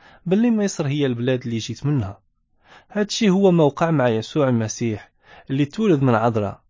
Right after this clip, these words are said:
فهو حتى قبل ما يتولد هو كان في السماء، هو كلمة الله،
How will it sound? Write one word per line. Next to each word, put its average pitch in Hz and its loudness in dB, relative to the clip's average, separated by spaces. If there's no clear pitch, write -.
فهو 233 2
حتى - -6
قبل 170 -2
ما 151 4
يتولد 135 0
هو 208 4
كان 214 0
في - -4
السماء، 107 -6
هو 156 0
كلمة 175 0
الله، 123 0